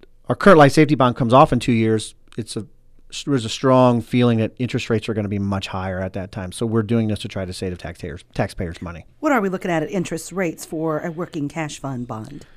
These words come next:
Speaker 1: You know, I don't have that sitting in front of me, but we're hoping it's in, in the two percent range.
Speaker 2: That's what, exactly what I was thinking.
Speaker 1: You know, so, and I know right now with our current bonds, we're at four and a little bit higher. So that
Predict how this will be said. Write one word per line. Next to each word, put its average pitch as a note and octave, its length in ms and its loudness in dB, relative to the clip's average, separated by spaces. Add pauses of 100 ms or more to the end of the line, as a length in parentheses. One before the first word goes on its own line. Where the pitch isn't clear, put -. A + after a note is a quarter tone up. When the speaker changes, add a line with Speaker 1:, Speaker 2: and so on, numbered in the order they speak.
(260)
Speaker 1:
You C3 120 4
know, C#3+ 100 8
I D3 80 10
don't C3 280 4
have A#2+ 500 4
that B2+ 200 4
sitting C#3 300 4
in B2+ 80 2
front C3+ 240 2
of C3 60 4
me, C3 240 2
but A#2 140 4
we're A2+ 160 4
hoping A#2 280 2
it's G#2 240 -4
in, A2 140 -4
in A2 300 -4
the G2+ 60 -6
two A2+ 160 -2
percent A2+ 360 -4
range. A#2 260 0
Speaker 2:
That's - 160 -6
what, D#3 80 0
exactly F3 400 -4
what F3 140 -4
I E3+ 100 -4
was E3 180 -6
thinking. C3 460 -4
Speaker 1:
You A#2+ 100 -2
know, A2+ 200 0
so, A2 420 0 (400)
and A#2 140 0
I A#2 80 2
know A2+ 200 4
right A2+ 220 4
now A2+ 560 4
with A2 140 2
our A2 80 2
current B2 320 4
bonds, G#2 420 2
we're G#2 280 2
at - 100 -6
four A2 400 2
and G#2 100 -2
a - 20 -4
little G#2+ 140 -2
bit G2+ 120 -2
higher. G2 400 -2
So G#2+ 240 -4
that A#2 240 2